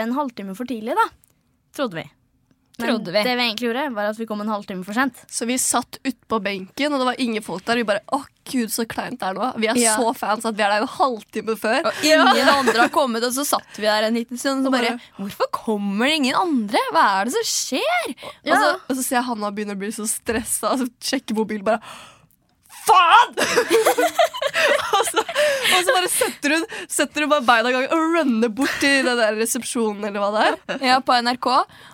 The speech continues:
Speaker 2: Og så, og så liksom har vi funnet, da har vi da sjekket billettene og sett at, oi da, det startet for en halvtime siden.
Speaker 3: Mm.
Speaker 1: Altså, det startet klokken seks og ikke sju.
Speaker 2: Klokken sju, og vi var der da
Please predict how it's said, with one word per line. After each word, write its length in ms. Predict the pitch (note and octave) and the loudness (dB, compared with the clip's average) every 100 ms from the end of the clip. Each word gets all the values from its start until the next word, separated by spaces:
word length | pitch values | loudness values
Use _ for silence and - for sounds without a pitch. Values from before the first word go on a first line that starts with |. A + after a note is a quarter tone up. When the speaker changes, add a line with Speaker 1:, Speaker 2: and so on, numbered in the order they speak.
| - | -4
Speaker 2:
Og 120 | C4+ | -2
så, 160 | C4 C4+ C4+ C4+ | 2 2 4 2
og 20 | C#4 | 0
så 80 | C#4 | 0
liksom 300 | C#4+ B3 B3 | -2 0 2
har 100 | B3 | 2
vi 80 | B3+ | 2
funnet, 300 | C4+ A3+ G3+ | -4 -6 0
da 140 | B3 | 2
har 40 | B3 | 4
vi 80 | A#3 | 2
da 140 | A#3+ | 0
sjekket 380 | B3 C#4 - - | 0 -4 -6 -4
billettene 480 | A#3 G#3+ _ A3+ A3+ | -2 -2 _ 0 0
og 80 | G3+ | 0
sett 300 | - G3 - | -2 -4 -4
at, 180 | G3+ - | -8 -2
oi 140 | A3 G#3 | 0 2
da, 140 | F#3+ - | 0 -8
det 100 | G#3+ | -10
startet 460 | - A#3 A3 - - | 0 2 0 -4 -12
for 100 | G#3+ | -8
en 80 | B3 | -2
halvtime 640 | G#4+ F#4 B3 - D4 D#4 | 0 -2 -4 -2 0 2
siden. 320 | F4+ F4 B4+ | 0 -2 -2
Speaker 3:
Mm. 320 | A#4+ A#3+ A3+ A3 | -2 -2 -2 0
Speaker 1:
Altså, 220 | C4 D4 | 2 2
det 60 | D#4+ | 0
startet 340 | F4+ C#4 - - | 2 0 -2 -6
klokken 360 | A3+ A#3 B3+ C4 | -4 -2 -2 -2
seks 360 | B3+ - - - | -6 -6 -8 -8
og 160 | - G3+ | -8 -6
ikke 380 | A#3 - G3+ G3+ _ | -6 -4 -4 -4 _
sju. 160 | - B3 | -6 -2
Speaker 2:
Klokken 320 | D4 B3+ B3 | 0 0 -2
sju, 140 | - B3 - | -2 -2 0
og 100 | A3+ | 0
vi 140 | B3+ | 2
var 220 | A3 G3 G#3+ | 2 4 2
der 140 | |
da 60 | G3+ | 2